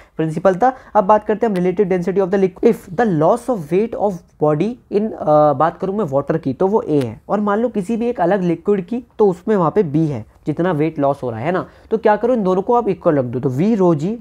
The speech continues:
रो of water, और this is रो of liquid। तो ये ए के इक्वल है, ये बी के इक्वल है। जितना हमारा यहाँ पे, अ, वेट लॉस हुआ, उसको हमने, इसको हमने, अ, हमने इसको ए और बी के अलग अलग रिस्पेक्टिवली इक्वल रख दिया।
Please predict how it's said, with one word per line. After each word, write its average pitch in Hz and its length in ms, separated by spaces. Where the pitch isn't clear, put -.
रो 190 260
of 143 120
water, 208 340
और 196 80
this 165 180
is 214 160
रो 165 380
of - 380
liquid। 139 280
तो 156 60
ये 170 220
ए 175 40
के 185 140
इक्वल 202 280
है, 220 180
ये 214 80
बी 170 200
के 151 120
इक्वल 131 240
है। 127 60
जितना 165 340
हमारा 151 280
यहाँ 139 200
पे, 254 200
अ, 139 220
वेट 160 320
लॉस 151 320
हुआ, 175 80
उसको 180 220
हमने, 208 240
इसको - 220
हमने, 165 320
अ, 139 400
हमने 147 160
इसको 170 200
ए 156 180
और 170 120
बी 135 160
के 202 120
अलग 151 180
अलग 175 100
रिस्पेक्टिवली 147 560
इक्वल 180 260
रख 151 120
दिया। 107 260